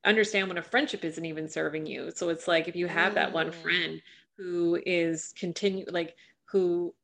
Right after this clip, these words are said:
Speaker 1: they, they're not getting out of their toxic cycle, but they keep dragging you into it. Like, at what point are you just like, "Hey, I don't even understand how I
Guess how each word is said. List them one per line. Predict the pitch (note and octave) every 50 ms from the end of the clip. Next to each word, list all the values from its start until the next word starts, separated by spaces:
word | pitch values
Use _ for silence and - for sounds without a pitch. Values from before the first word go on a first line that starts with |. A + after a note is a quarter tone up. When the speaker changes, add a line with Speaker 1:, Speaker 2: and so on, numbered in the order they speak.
| _ _ _ _ _ -
Speaker 1:
they, | D#3+ D#3+ G3+ G3 G3+ F#3 E3+ E3+
they're | G3 F#3+ F#3+
not | G3+ G#3+ F3 G3+
getting | G3 G3+ F#3 E3+ E3
out | E3+ F#3+ G3
of | E3+ D3+
their | E3+ F3+
toxic | F3 - - E3+ D#3+ - - - - -
cycle, | - D3+ D#3 D3+ - - A2+ A#2+ C#3+
but | D#3 F3 E3 -
they | E3
keep | - - G3 E3+
dragging | D3+ E3+ E3+ E3 D#3 D#3 D#3+ D#3+
you | E3+ F#3 G3 F3+
into | E3 D#3 - - - -
it. | - - - - -
Like, | D#3+ D#3+ D#3
at | - - E3+
what | F3+ F#3 F3+ - -
point | - F3 E3+ E3 D#3+
are | D#3+
you | D#3+ D#3+ D#3+ D#3
just | E3 D#3 - -
like, | E3 D#3+ E3 -
"Hey, | - - E3+ E3 E3 -
I | - E3 F3
don't | F3+ F3+ F3 - -
even | F3 D#3+ E3+ D#3+
understand | D#3 D#3+ D#3+ - - D#3+ D#3 D#3+
how | E3 D#3 D#3
I | D#3 D#3